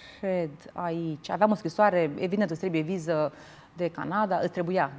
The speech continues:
cred că și acum, în continuare, viza de Canada, viză de America, Statele Unite ale Americii, deci, uh, trebuiau să fie o firmă solidă ca să poți obții vizele astea, mai ales că nici nu m-au chemat la interviu, mi-au obținut ei tot.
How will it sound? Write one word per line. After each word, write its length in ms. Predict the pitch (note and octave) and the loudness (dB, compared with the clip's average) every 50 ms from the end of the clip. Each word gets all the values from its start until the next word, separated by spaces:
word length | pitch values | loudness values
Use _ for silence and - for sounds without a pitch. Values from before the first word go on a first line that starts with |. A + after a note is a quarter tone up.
| - - - - - - D3+ - | -16 -16 -18 -20 -20 -20 -20 -16
cred 140 | - - F3+ | -14 -12 -10
că 80 | - F#3 | -10 -8
și 100 | - F#3 | -8 -8
acum, 240 | F3+ - - E3 | -8 -8 -6 -6
în 160 | D3 C#3 D3 D3 | -6 -6 -6 -8
continuare, 480 | - D3+ D3 C#3 D3+ D#3 C#3+ C#3 C#3+ - - - - - | -8 -10 -10 -10 -8 -10 -10 -10 -12 -16 -20 -20 -20 -16
viza 180 | - F#3+ E3+ F3+ | -12 -8 -6 -6
de 80 | E3 D#3+ | -6 -6
Canada, 500 | - - D#3 F#3 A3+ A#3+ G#3+ F3+ D#3 D3+ | -4 -4 -2 0 0 0 0 0 0 -2
viză 260 | D3+ F#3 G3 F3 F3 | -2 -4 -6 -4 -4
de 100 | E3 E3 | -6 -6
America, 640 | D3 D#3 F#3 A3 A#3 A3+ G#3 - - F#3 F3+ F3 F3+ | -6 -6 -6 -4 -4 -6 -6 -6 -6 -6 -6 -6 -8
Statele 300 | E3 - F3 - F3+ F3 - | -10 -10 -8 -8 -8 -8 -8
Unite 180 | E3 D#3 D3+ - | -8 -8 -8 -6
ale 100 | D#3+ D#3 | -6 -6
Americii, 460 | D3+ D#3+ F#3+ A3+ A3 G#3 - - F#3+ | -6 -4 -2 -2 -2 -4 -4 -6 -6
deci, 240 | E3 E3+ E3 - - | -6 -6 -8 -8 -8
uh, 160 | - D3+ D#3+ A#2+ - - - - - - - - - - | -6 -6 -6 -6 -8 -10 -14 -16 -16 -18 -20 -20 -20 -10
trebuiau 280 | - - F#3 F#3+ G#3+ G#3 | -6 -2 2 4 4 2
să 140 | G#3 - F#3+ | 2 0 -8
fie 220 | - - G#3+ G3 | -6 -4 -2 -2
o 40 | F#3 | -2
firmă 340 | F3+ - A3+ G#3 G3+ G3 G3 F#3+ - - - - - | -2 -2 -2 -2 -2 -2 -4 -6 -8 -14 -20 -20 -20
solidă 600 | - - - A3 G#3+ A3 A3 A#3 G#3+ E3 D3 D3 | -20 -6 0 2 2 4 4 2 0 0 -2 -4
ca 180 | D3 - - E3 | -4 -2 -2 -2
să 120 | D#3 - | -2 -2
poți 220 | D#3+ - F#3+ F3+ F3+ | -4 -4 -4 -2 -2
obții 200 | D#3 - - F#3 | -4 -4 -4 -4
vizele 220 | F#3 E3 E3+ E3+ | -2 0 0 0
astea, 160 | F#3+ F#3 G3 | 0 0 -2
mai 100 | F#3+ F#3+ | -4 -4
ales 120 | G3 F#3+ - | -4 -4 -4
că 60 | G3+ | -2
nici 100 | G3 G#3+ | 0 2
nu 60 | A#3+ | 4
m-au 100 | B3 C4 | 4 4
chemat 220 | B3+ - A3 G#3 F#3+ | 4 2 0 0 0
la 60 | F3+ | -2
interviu, 400 | E3+ D#3 F3 D#3+ D3 D3+ C#3 B2 C3+ | -2 -4 -4 -4 -2 -2 -2 -2 -2
mi-au 140 | D#3+ D#3+ | -2 -2
obținut 240 | D#3+ - - - E3+ | -2 -2 -4 -8 -6
ei 60 | G3+ | -6
tot. 280 | F#3+ - D#3+ C3 - - | -6 -6 -6 -8 -8 -12